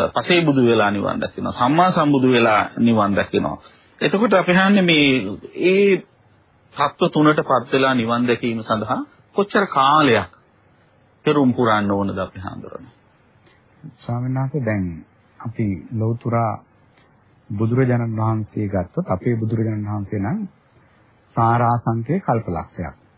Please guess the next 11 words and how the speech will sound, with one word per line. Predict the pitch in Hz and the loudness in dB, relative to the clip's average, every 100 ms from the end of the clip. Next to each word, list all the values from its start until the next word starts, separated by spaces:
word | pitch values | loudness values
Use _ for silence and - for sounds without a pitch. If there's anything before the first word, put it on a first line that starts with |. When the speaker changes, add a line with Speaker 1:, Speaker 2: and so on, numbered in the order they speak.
| _ | _
Speaker 2:
කියන්නේ | 104 107 | -6 -6
කල්පලක්ෂයක් | 107 104 104 110 95 - 98 95 | -4 -4 -2 -2 -4 -4 -10 -8
කියන්නේ | 143 143 | -6 -4
දැන්, | 113 101 98 _ _ _ _ _ _ _ | -2 -4 -6 _ _ _ _ _ _ _
අ, | 98 98 90 85 82 - _ - | -10 -8 -8 -10 -14 -20 _ -8
මහා | 104 95 127 | -6 0 0
කල්පයක්. | - 90 85 90 170 - _ _ _ _ _ _ | 0 -4 -2 -2 -2 -4 _ _ _ _ _ _
මේ | - 95 90 | -8 -6 -4
මහා | 90 101 113 | -4 -4 -2
කල්පය | 107 101 - | -2 -4 -4
ගැන | 101 98 | -4 -4